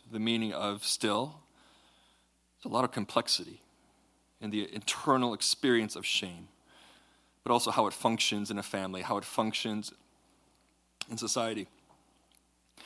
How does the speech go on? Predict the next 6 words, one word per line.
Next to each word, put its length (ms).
When 160
I 60
meet 340
individuals 540
and 100
couples 720